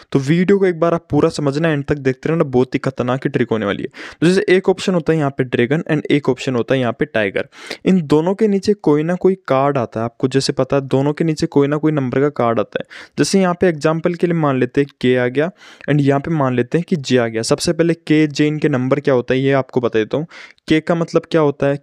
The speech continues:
क्यू का मतलब क्या होता है, जे का मतलब क्या होता है, ये सब कुछ आपको बता देता हूँ। जे का मतलब होता है ग्यारह, के का मतलब होता है बारह and के का मतलब यहाँ पे होता है तेरह और एक आता है ए, ए का मतलब यहाँ पे होता है वन। ठीक है, ये आप ध्यान रखना, बहुत ही इंपॉर्टेंट चीज़ है। जैसे हो गया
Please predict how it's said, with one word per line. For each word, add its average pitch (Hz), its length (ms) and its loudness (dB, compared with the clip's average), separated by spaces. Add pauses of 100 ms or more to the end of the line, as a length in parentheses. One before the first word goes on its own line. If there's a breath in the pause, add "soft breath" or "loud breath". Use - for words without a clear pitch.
क्यू 160 120 4
का 165 160 0
मतलब 160 360 -4
क्या 147 120 2
होता 127 220 0
है, 143 100 0
जे 143 180 0
का 156 160 -2
मतलब 147 300 -4
क्या 135 140 0
होता 123 200 0
है, 147 60 2
ये 151 60 0
सब - 160 -6
कुछ 127 200 -4
आपको 120 220 -2
बता 113 80 4
देता - 160 -4
हूँ। - 80 -8 (340 loud breath)
जे 147 160 2
का 180 140 0
मतलब 170 260 0
होता 147 180 0
है 139 60 0
ग्यारह, 135 400 0
के 147 200 -2
का 156 140 -2
मतलब 143 300 0
होता 127 180 0
है 127 140 0
बारह 123 420 0
and 139 140 -4
के 143 180 0
का 160 140 -2
मतलब 139 300 -2
यहाँ 127 160 -2
पे 117 120 -2
होता 120 140 0
है 123 140 -2
तेरह 135 260 0 (320 loud breath)
और 135 100 2
एक 160 240 2
आता 147 180 0
है - 180 -4
ए, 127 160 -2 (320)
ए 151 120 2
का 170 160 -2
मतलब 156 260 0
यहाँ 131 180 0
पे 123 100 -2
होता 127 180 0
है 151 60 0 (120)
वन। 107 200 -2 (360)
ठीक 185 160 2
है, 208 200 -2
ये 143 100 2
आप 143 160 0
ध्यान 135 280 0
रखना, 165 260 -2
बहुत 127 260 2
ही 135 60 0
इंपॉर्टेंट 123 420 0
चीज़ 110 220 -2
है। - 80 -2 (460 loud breath)
जैसे 170 200 2
हो 185 80 2
गया 190 120 0